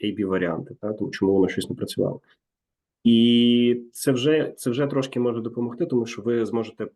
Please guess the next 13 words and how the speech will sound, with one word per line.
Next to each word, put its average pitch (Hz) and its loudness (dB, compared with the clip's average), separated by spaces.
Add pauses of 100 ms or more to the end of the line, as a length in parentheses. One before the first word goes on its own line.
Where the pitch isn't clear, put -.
показати, 110 -6
ви 98 -10
можете 98 -10
собі 98 -2
якісь 98 0 (920)
додаткові 104 4
пункти 104 0
вказати, 107 0
і - -6
це - -10
теж 98 -4
буде 98 -2
якась, - -8